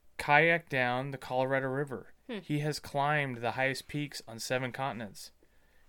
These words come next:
Speaker 1: So we don't need to hear your excuses of why you can't get it done. And we, but, but we've done this ourselves.
Speaker 2: Mm-hmm.
Speaker 1: We've, we've limited ourselves by saying, "Well, I can't do that. I'm, I'm tired. I can't do that 'cause I'm broke. I can't do that because,"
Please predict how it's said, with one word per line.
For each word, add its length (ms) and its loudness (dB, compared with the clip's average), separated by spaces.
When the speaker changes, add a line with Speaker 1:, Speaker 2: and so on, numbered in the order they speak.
Speaker 1:
So 420 2
we 140 2
don't 180 4
need 180 0
to 40 2
hear 300 2
your 180 0
excuses 680 -6
of 120 -6
why 180 4
you 140 -2
can't 280 -4
get 120 -2
it 140 -8
done. 240 0
And 140 -2
we, 100 -2
but, 320 -2
but 100 -2
we've 220 -2
done 160 2
this 180 0
ourselves. 440 0
Speaker 2:
Mm-hmm. 100 -10
Speaker 1:
We've, 260 -6
we've 220 4
limited 580 0
ourselves 600 0
by 200 -2
saying, 420 -4
"Well, 600 6
I 120 0
can't 300 -4
do 160 -4
that. 220 0
I'm, 300 -2
I'm 180 0
tired. 480 2
I 100 0
can't 340 -8
do 160 -4
that 260 -4
'cause 200 -8
I'm 180 -4
broke. 360 -2
I 60 -4
can't 320 -8
do 160 -4
that 240 -4
because," 560 -6